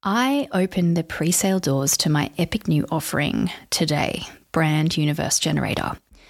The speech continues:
The only people who get access to this early bird price are the babes on the wait list.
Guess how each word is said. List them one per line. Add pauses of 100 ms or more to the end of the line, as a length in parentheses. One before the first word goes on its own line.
(240)
The
only
people
who
get
access
to
this
early
bird
price
are
the
babes
on
the
wait
list.